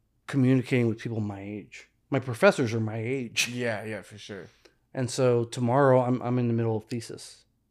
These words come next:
Speaker 1: Tomorrow I really have to go up to the press-, professor and be like, "You're s-, speaking French to me. Because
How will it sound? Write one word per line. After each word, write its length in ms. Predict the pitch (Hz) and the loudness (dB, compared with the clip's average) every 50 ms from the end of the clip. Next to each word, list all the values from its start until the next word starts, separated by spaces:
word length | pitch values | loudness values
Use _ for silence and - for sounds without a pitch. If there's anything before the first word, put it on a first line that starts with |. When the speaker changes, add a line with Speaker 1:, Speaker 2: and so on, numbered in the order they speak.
| _ _ _ _ _ _ _ _ - | _ _ _ _ _ _ _ _ -6
Speaker 1:
Tomorrow 340 | - 131 123 147 160 131 | -2 0 2 4 4 4
I 60 | 110 113 | 2 2
really 260 | 117 123 131 127 113 | 0 0 0 0 0
have 140 | 123 123 - | -2 -6 -8
to 80 | - | -8
go 100 | 107 113 | -6 -6
up 100 | 120 117 - | -6 -8 -8
to 80 | - 107 | -12 -12
the 60 | 110 | -10
press-, 260 | - - 123 120 - - - _ _ - | -8 -8 -8 -8 -8 -12 -16 _ _ -14
professor 480 | - 120 110 - 135 139 131 - 110 | -12 -8 -4 -2 -2 -2 -2 -2 -4
and 100 | 107 104 | -4 -4
be 140 | 98 104 110 | -4 -6 -6
like, 340 | 107 107 107 110 107 - - _ _ _ _ _ _ _ _ _ _ _ _ _ _ _ _ _ _ _ _ _ | -8 -8 -10 -12 -14 -16 -20 _ _ _ _ _ _ _ _ _ _ _ _ _ _ _ _ _ _ _ _ _
"You're 140 | 117 113 107 | -10 -8 -8
s-, 140 | - - _ _ _ _ | -10 -12 _ _ _ _
speaking 380 | - - - - - 120 117 107 | -20 -20 -12 -10 -8 -6 -6 -6
French 340 | - - 117 117 113 - - | -6 -6 -6 -6 -6 -8 -10
to 80 | - 98 | -12 -12
me. 200 | 92 - 110 - _ _ _ _ _ _ _ _ _ _ _ _ _ _ _ _ _ _ _ _ _ _ _ _ _ _ _ _ _ _ _ _ _ _ _ | -12 -12 -16 -20 _ _ _ _ _ _ _ _ _ _ _ _ _ _ _ _ _ _ _ _ _ _ _ _ _ _ _ _ _ _ _ _ _ _ _
Because 680 | - 110 - 107 107 110 113 117 - - - - - | -20 -14 -10 -10 -10 -8 -10 -12 -14 -16 -18 -20 -20